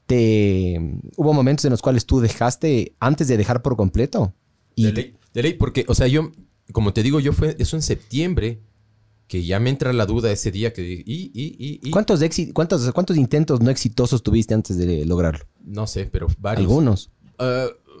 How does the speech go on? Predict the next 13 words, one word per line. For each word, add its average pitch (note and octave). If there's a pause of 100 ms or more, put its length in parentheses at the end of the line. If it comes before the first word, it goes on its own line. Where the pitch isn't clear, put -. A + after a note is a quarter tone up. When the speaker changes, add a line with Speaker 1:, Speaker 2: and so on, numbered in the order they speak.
(540)
Speaker 2:
hubo, A#3 (800)
digamos, C#3
temporadas, B2+
es C3+
que D3
nunca E3
fue D3
la, C#3+
una C3
idea B2+
de F#2
querer G#2+
dejar F#2